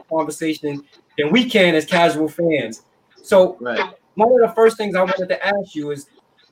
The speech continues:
Speaker 1: and I'm sure you probably get asked this a lot, why does it seem like now in this particular day and age, it's way more difficult to actually make a dream fight,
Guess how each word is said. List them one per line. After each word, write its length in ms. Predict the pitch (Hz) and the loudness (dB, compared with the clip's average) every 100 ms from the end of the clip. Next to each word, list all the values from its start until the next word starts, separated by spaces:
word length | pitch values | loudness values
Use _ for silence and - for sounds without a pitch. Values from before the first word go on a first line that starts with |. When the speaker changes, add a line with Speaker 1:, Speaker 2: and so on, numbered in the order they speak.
| _ _ 165 | _ _ -2
Speaker 1:
and 460 | 151 147 147 139 - _ _ 151 - - | 0 0 -2 -6 -14 _ _ -20 -14 -4
I'm 100 | 180 | -4
sure 260 | 180 196 180 | 0 2 2
you 100 | 175 | 2
probably 240 | 165 151 | 0 0
get 120 | 151 | 0
asked 260 | 147 147 147 | 0 0 -4
this 140 | 147 | -8
a 40 | 143 | -2
lot, 300 | 190 220 - _ _ - _ | 2 2 -2 _ _ -20 _
why 240 | 175 294 | 0 2
does 180 | 339 302 | 2 0
it 100 | 277 | -4
seem 320 | - 247 247 | -6 -6 -2
like 220 | 220 190 170 | 2 2 2
now 380 | 185 202 202 | 2 2 2
in 80 | 160 | 0
this 120 | 180 | -4
particular 480 | - 185 196 190 165 | -8 -12 -10 -4 -6
day 260 | 139 170 165 | -2 -2 0
and 80 | 170 | 0
age, 440 | 170 139 127 _ _ _ _ _ _ | 0 -2 -8 _ _ _ _ _ _
it's 340 | 208 208 - 143 | -2 -2 -4 -10
way 320 | 185 233 254 | 0 2 2
more 400 | 233 240 196 143 | 0 2 0 -2
difficult 560 | 247 269 - 165 156 151 _ _ _ _ _ _ _ _ _ | -4 -2 -4 -2 -2 -2 _ _ _ _ _ _ _ _ _
to 220 | - 214 | -2 0
actually 560 | 196 214 220 226 220 180 156 | 2 2 0 -4 -6 -6 -4
make 320 | 180 226 - _ _ - - | 0 0 -2 _ _ -12 -10
a 80 | 175 | -8
dream 480 | 120 180 262 233 | -6 -4 -2 -2
fight, 420 | - 180 147 156 | -2 0 0 -2